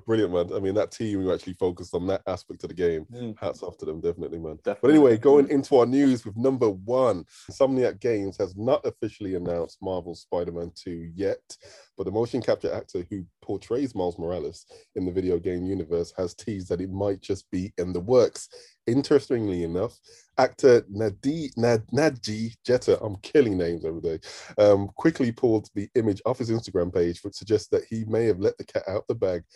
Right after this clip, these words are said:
Speaker 1: a bit too early. Uh, there wasn't much to see.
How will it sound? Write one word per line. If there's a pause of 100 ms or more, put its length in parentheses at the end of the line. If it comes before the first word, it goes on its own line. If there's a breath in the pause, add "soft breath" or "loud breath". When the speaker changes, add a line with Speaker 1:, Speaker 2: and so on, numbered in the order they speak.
(180 soft breath)
Speaker 1:
a
bit
too
early. (340 loud breath)
Uh,
there
wasn't
much
to
see.